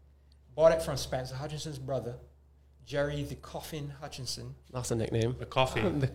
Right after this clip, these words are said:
Speaker 1: Yeah,
Speaker 2: the
Speaker 1: and,
Speaker 2: Coffin.
Speaker 1: uh,
Speaker 3: Coffin?
Speaker 2: The Coffin.
Speaker 1: And,
Speaker 3: The co-
Speaker 1: and, um,
Speaker 2: <laughs> That's a nickname.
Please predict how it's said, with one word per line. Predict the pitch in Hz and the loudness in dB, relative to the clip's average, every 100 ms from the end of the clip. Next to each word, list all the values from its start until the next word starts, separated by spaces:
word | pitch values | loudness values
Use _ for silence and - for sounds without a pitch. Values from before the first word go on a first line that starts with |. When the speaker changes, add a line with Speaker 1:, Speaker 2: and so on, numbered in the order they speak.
| - | -2
Speaker 1:
Yeah, | 147 143 | 0 4
Speaker 2:
the | 135 | 6
Speaker 1:
and, | 151 | 8
Speaker 2:
Coffin. | 160 147 180 160 | 12 12 12 12
Speaker 1:
uh, | |
Speaker 3:
Coffin? | 147 - 160 196 254 | 12 12 8 8 8
Speaker 2:
The | 165 | 8
Coffin. | 151 156 139 170 143 | 10 10 12 12 12
Speaker 1:
And, | 156 | 12
Speaker 3:
The | |
co- | 185 165 170 | 12 12 6
Speaker 1:
and, | 160 160 | 6 10
um, | 151 151 151 | 10 8 6
Speaker 2:
<laughs> | |
That's | 175 - | 2 2
a | |
nickname. | 131 - 139 | 2 4 2